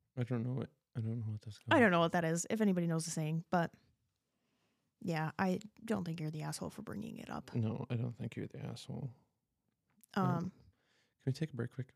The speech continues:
Speaker 2: Yeah.
Speaker 1: Okay.
Speaker 2: All right. So the top comment on this one, not the asshole.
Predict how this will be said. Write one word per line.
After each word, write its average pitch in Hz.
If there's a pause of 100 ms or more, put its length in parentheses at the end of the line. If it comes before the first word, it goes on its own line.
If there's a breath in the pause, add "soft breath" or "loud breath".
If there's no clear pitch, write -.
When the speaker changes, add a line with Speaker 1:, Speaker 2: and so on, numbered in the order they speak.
(140)
Speaker 2:
Yeah. 180 (340)
Speaker 1:
Okay. - (2000)
Speaker 2:
All 226
right. -
So 262
the 233
top 277
comment 196
on 185
this 185
one, 185 (400)
not 226
the 202
asshole. 170